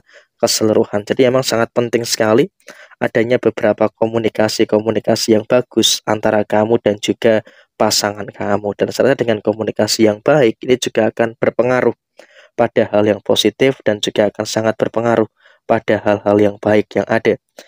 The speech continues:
di dalam diri kamu secara keseluruhan. Jadi kamu juga jangan terlalu cemas dan juga jangan terlalu khawatir dengan beberapa kemungkinan-kemungkinan yang ada di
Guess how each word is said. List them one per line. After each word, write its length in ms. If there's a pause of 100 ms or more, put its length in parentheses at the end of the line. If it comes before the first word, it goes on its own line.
(160)
di 160
dalam 360
diri 280
kamu 480
secara 720 (320)
keseluruhan. 720
Jadi 160
kamu 160
juga 320
jangan 320
terlalu 400
cemas 400
dan 160
juga 320
jangan 360
terlalu 320
khawatir 520 (1800)
dengan 240
beberapa 560
kemungkinan-kemungkinan 1120
yang 160
ada 320 (480)
di 100